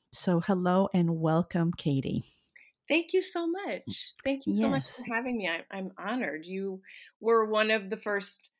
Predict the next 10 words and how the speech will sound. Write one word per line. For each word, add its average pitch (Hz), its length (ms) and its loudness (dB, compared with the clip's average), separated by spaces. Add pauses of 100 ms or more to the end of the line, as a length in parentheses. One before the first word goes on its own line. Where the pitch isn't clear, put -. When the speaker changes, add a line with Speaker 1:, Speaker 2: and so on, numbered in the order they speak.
(180)
Speaker 2:
steps - 500 -4
on 185 220 -2
my 170 480 0 (340)
journey, 202 380 0
like 170 240 -2
you 185 80 -6
said, 208 340 -2
when 170 160 -8
I 165 120 -6
was 165 340 -6